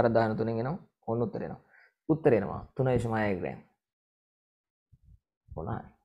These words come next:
දැන් ඔන්න ස්වාරක්ෂක ද්‍රාවණ ගැන ගණන් දෙකකට අවධානය දුන්නා. කලින් එක මොකද්ද?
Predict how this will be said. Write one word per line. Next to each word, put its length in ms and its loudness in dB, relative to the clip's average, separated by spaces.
දැන් 240 4
ඔන්න 140 4
ස්වාරක්ෂක 640 10
ද්‍රාවණ 460 8
ගැන 180 -2
ගණන් 420 4
දෙකකට 300 8
අවධානය 380 8
දුන්නා. 300 -6
කලින් 360 2
එක 120 -4
මොකද්ද? 380 4